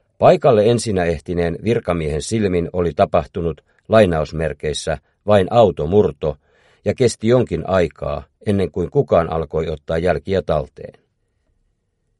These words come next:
Eri virkamiehet kirjasivat ilmoitukset, jälkiä ei varmistettu sellaisella tarkkuudella, jota olisi käytetty,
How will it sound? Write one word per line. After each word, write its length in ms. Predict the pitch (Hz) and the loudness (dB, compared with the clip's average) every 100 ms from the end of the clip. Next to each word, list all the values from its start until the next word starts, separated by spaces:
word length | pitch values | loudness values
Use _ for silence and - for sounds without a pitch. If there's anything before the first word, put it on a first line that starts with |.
| _ | _
Eri 320 | 131 185 170 107 95 | 6 6 6 0 0
virkamiehet 640 | 139 - 92 90 80 85 | 0 2 0 0 0 -2
kirjasivat 560 | - 107 98 87 80 76 | 0 2 2 0 -6 0
ilmoitukset, 840 | 104 104 92 85 82 - 87 - _ _ _ _ | 2 4 4 2 -4 -4 -6 -6 _ _ _ _
jälkiä 440 | 127 151 - 92 | 6 6 4 0
ei 100 | 87 | 2
varmistettu 640 | 85 110 98 - 87 - 85 | 4 2 2 -2 -6 -6 -4
sellaisella 560 | - 110 92 82 80 76 | 2 4 2 0 -6 0
tarkkuudella, 800 | 113 104 _ 92 90 87 80 82 - _ _ | 2 2 _ -4 0 0 2 -2 -4 _ _
jota 240 | 113 110 98 | 0 4 4
olisi 260 | 82 78 | 4 -4
käytetty, 760 | 73 107 98 80 76 _ 85 | 2 4 4 0 -6 _ -8